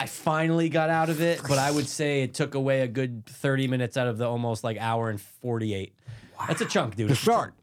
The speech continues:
Speaker 2: The start.
Speaker 1: No, at the start it was fine.
Speaker 2: What?
Speaker 1: Start was fine.
Speaker 2: It was
Speaker 1: They
Speaker 2: ha-, like, midway through. When
Speaker 1: Yeah,
Speaker 2: did this
Speaker 1: it was, like,
Speaker 2: happen?
Speaker 1: Segura, dude, where, like, where right before he came on, and then twenty minutes in, I was just like, "Oh my God." Finally went
Speaker 2: Oh, that's,
Speaker 1: away.
Speaker 2: yeah,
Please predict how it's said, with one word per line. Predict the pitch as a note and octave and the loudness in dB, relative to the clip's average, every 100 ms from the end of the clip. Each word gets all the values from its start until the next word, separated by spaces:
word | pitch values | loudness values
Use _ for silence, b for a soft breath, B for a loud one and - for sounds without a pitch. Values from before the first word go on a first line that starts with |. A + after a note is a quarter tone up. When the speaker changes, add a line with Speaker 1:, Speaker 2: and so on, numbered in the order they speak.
| _ _ | _ _
Speaker 2:
The | B2 | 0
start. | - E3+ A2 - | 2 2 2 0
Speaker 1:
No, | C3 D#3+ | 2 2
at | D#3 D#3 | 0 -2
the | |
start | C#3 D#3+ | 0 2
it | E3+ | 2
was | B2+ | 2
fine. | C#3 C#3+ A2 G2 - | 0 0 -2 -4 -2
Speaker 2:
What? | A#2 C#3 F#3 C4+ D4 | 2 4 4 4 2
Speaker 1:
Start | D#3 E3+ | 2 4
was | G3 - | 2 2
fine. | F#3 F#3 F#3 F#3 F#3+ | 2 2 2 2 4
Speaker 2:
It | |
was | A#3+ A3+ | 4 2
Speaker 1:
They | G#3 | 2
Speaker 2:
ha-, | - | 2
like, | G#3 F#3 | 4 4
midway | A#3 A3+ A#3 | 4 4 2
through. | G3+ G#3+ C4 | 4 4 4
When | A3+ | 4
Speaker 1:
Yeah, | B3 A#3+ | 4 2
Speaker 2:
did | |
this | B3+ | 2
Speaker 1:
it | C4+ - | 2 2
was, | - | 2
like, | A3+ | 2
Speaker 2:
happen? | F3 | 4
Speaker 1:
Segura, | B2+ C#3+ D#3+ B3 D3+ | 2 2 2 2 2
dude, | C3 C3 | 2 4
where, | C3+ D3 | 4 2
like, | C#3+ C#3 | 0 0
where | C#3 C3+ C3 | 2 2 2
right | A#2+ C#3 D#3+ | 2 0 0
before | E3 E3+ E3 | -2 0 0
he | |
came | D3 E3 E3 | 0 0 2
on, | E3+ F3 | 0 0
and | C#3+ | 0
then | C3 | 0
twenty | - D3 D3 | 0 0 0
minutes | C#3+ B2+ | 0 0
in, | D3+ C#3 | 0 0
I | B2 | 0
was | B2 A2+ | -2 -2
just | A#2 | -4
like, | A#2+ A#2 | -4 -2
"Oh | A#2 | -2
my | B2 A#2+ | -2 0
God." | B2 A2+ G2 b b | 0 0 -4 b b
Finally | - C3 D#3 F#3+ G3+ | -4 0 0 0 2
went | G#3 | 4
Speaker 2:
Oh, | |
that's, | A3+ A3 F3 | 4 2 2
Speaker 1:
away. | |
Speaker 2:
yeah, | B3+ | 2